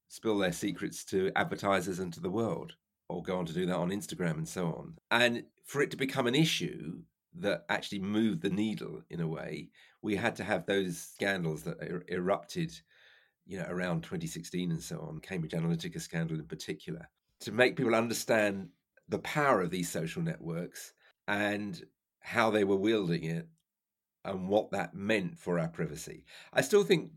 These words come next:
privacy is, is a kind of concept that people theorize about and worry about at a sort of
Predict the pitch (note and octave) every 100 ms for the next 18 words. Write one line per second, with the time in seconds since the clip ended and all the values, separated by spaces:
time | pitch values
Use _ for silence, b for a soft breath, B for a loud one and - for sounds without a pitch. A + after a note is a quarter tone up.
0 | _ - D#3+ C#3 D3+ C3+ C3+ - G#2 A2
1 | A#2+ G#2+ - B2 G#2+ G#2 D#2+ F2+ F#2+ -
2 | - _ _ - A2+ G#2+ F2+ - C3 B2+
3 | F#2+ E2 D2+ E2 D#2+ D#2 F2 - - _
4 | b b - F#2+ G2 A#2 A2 F#2+ F#2+ F#2
5 | E2 - - - F2 F2 F2+ E2